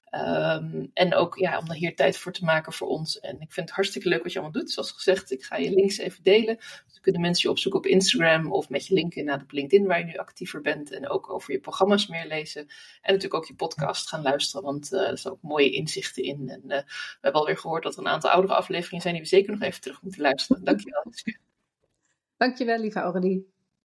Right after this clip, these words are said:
Speaker 1: Ja, en ik wil mijn luisteraar nog zeggen, dankjewel voor het luisteren en graag tot mijn volgende podcastaflevering.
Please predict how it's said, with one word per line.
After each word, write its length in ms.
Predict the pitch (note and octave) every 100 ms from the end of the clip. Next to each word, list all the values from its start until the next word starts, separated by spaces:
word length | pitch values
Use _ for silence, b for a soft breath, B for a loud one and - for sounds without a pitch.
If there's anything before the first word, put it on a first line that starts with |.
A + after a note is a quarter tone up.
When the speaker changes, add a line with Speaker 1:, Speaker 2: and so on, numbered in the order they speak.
| _
Speaker 1:
Ja, 220 | - -
en 120 | -
ik 60 | F3+
wil 140 | F#3+
mijn 200 | F#3 F3+
luisteraar 400 | F3+ A3+ - G3+
nog 120 | G3 G3
zeggen, 300 | F3+ - D#3+
dankjewel 300 | A3 B3 G3
voor 100 | F#3+
het 100 | F3
luisteren 380 | F#3+ - -
en 80 | F#3
graag 240 | - G3+ -
tot 120 | G3
mijn 200 | D#3 C#3+
volgende 360 | - F#3 - -
podcastaflevering. 920 | - - - - - E3+ F#3 D#3